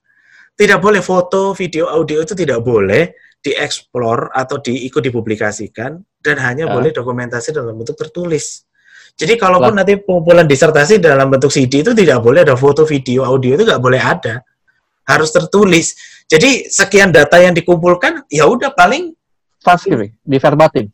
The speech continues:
Speaker 1: Iya, verbatim gitu kan, bukti. Kan ke-, mau saya tunjukkan kepada penguji juga aturannya sama si Dewan Ko-, Etik Komisionernya juga nggak boleh. Jadi alat segitu banyaknya itu <laughs> ya kayak nggak ada gunanya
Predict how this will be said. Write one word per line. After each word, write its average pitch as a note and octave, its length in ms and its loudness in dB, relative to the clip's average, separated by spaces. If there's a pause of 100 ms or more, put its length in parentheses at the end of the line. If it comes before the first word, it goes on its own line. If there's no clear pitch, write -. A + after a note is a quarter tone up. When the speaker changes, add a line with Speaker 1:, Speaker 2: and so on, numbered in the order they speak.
(480)
Speaker 1:
Iya, G3+ 280 4
verbatim D#3 840 0
gitu B2 240 -2
kan, D#3+ 320 0
bukti. D3 680 -4 (360)
Kan E3 220 -2
ke-, D#3 260 -8
mau D#3 200 -2
saya D3 560 0
tunjukkan D3 480 -2
kepada C#3+ 320 -4
penguji B2 440 -8
juga C#3+ 360 -6 (320)
aturannya C#3 560 -4
sama C#3 340 -6
si C3+ 260 -6
Dewan B2+ 360 -2
Ko-, C3 260 -10
Etik C3+ 300 -8
Komisionernya B2+ 640 -6
juga E3 200 -2
nggak C3 200 -4
boleh. A#3 380 -6 (640)
Jadi G#3+ 320 -2 (260)
alat F#3 300 0
segitu E3 320 -4
banyaknya F3 480 -2
itu - 80 -10 (360)
<laughs> - 360 -8
ya F3+ 120 0
kayak E3 200 0
nggak C#3 160 0
ada - 80 2
gunanya - 560 -6